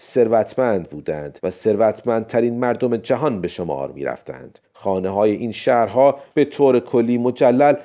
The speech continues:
و کاخمانند بود. محله‌های هر شهر را خیابان‌های وسیع سنگفرش از هم جدا می‌کرد و باغ‌ها و گلگشت‌های زیبایی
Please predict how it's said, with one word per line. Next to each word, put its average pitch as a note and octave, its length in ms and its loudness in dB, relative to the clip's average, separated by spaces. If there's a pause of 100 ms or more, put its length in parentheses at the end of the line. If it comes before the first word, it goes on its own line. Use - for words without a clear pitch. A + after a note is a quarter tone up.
(180)
و C3 100 4
کاخمانند G#2 1040 0
بود. C2+ 300 -14 (320)
محله‌های F2+ 680 0
هر G#2+ 240 -2
شهر G#2+ 400 2
را G#2 180 2
خیابان‌های A#2 720 2
وسیع A2 440 -2
سنگفرش F2+ 800 -2 (160)
از G#2+ 200 -4
هم A2 240 -4
جدا G2+ 320 0
می‌کرد D2+ 640 -4
و A2+ 140 0
باغ‌ها A#2 600 2
و A#2 100 2
گلگشت‌های A#2 1000 2
زیبایی A2 680 0